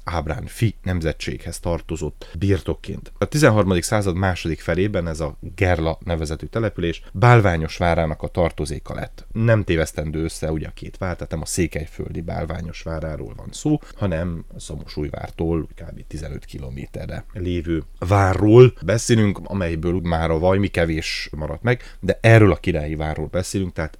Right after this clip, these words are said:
ennek a tartozéka volt Gerla, hát falu végül is, hiszen erről beszélünk a középkorban.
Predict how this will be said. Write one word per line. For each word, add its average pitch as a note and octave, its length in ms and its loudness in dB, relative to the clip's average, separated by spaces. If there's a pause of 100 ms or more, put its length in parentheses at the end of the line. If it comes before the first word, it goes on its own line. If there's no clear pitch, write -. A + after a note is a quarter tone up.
ennek G#2+ 360 2
a E2 40 -10
tartozéka D#2+ 720 -4
volt D#2+ 300 -6 (100)
Gerla, D#2+ 560 0 (120)
hát - 240 -12
falu F#2 340 6 (160)
végül D#2+ 280 -2
is, D2+ 120 -8
hiszen - 260 -10
erről D#2 200 -2
beszélünk - 460 -8
a - 160 -14
középkorban. - 760 -10